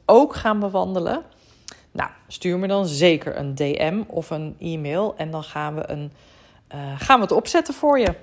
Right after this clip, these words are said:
Dan gaan we het regelen. En misschien wil je eerst nog een kennismaking. Dat mag natuurlijk ook. Ehm, maar ik ben er helemaal voor je. Ik sta te trappelen om met jou aan de slag te gaan. En het is diep, diep,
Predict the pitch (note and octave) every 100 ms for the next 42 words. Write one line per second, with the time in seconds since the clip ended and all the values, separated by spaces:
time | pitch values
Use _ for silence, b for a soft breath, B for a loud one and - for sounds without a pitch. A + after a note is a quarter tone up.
0 | - G#3 G3+ G#3+ G3+ E3+ D3+ F#3 C4+ C4+
1 | A3+ F#3 F3 - D#3+ D3+ D3+ - E3+ E3
2 | C#3+ D3 - C4+ C4 A3+ G#3+ G#3+ G#3 F#3
3 | - C#3+ - - E3 - - A#3+ A#3 -
4 | B B B B - E3+ E3+ E3+ E3 E3
5 | D#3+ - - - F3 F3 - F3+ - D3+
6 | F#3+ C4 A3+ A3 G#3 F#3+ F3+ F3+ E3+ E3
7 | E3 - - - E3+ E3 - E3 - F#3
8 | F3+ G3+ C4 D4+ B3 - G3 F#3+ F3 E3
9 | D#3+ D#3+ D#3+ D#3+ D3+ - C#3+ D3 - D#3+
10 | D#3 - C#3+ - D3+ - b b b b
11 | D#3+ D3+ F3 A#3+ C4+ - _ _ D#3 D3+
12 | G3 G3+